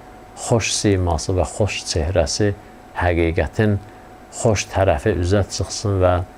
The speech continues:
insanlar da, azan insanlar, allanan insanlar, şək və şübhədə olan insanlar özlərinə meyar tapsınlar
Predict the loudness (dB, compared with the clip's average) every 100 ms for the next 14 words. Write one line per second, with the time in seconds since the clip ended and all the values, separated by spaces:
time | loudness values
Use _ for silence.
0 | -20 -16 -2 0 2 2 2 2 2 4
1 | 4 2 0 -12 -20 -2 0 2 4 4
2 | 2 0 2 2 4 2 0 -2 -16 -20
3 | -20 -16 -2 0 2 2 4 4 4 2
4 | 2 2 2 2 2 -2 -8 -20 -20 -8
5 | -2 -2 -2 0 0 0 -4 -2 2 4
6 | 4 4 2 2 0 0 0 2 2 2
7 | -6 -20 -20 -2 2 2 4 4 4 2
8 | 2 2 4 4 2 2 0 0 -2 0
9 | 2 2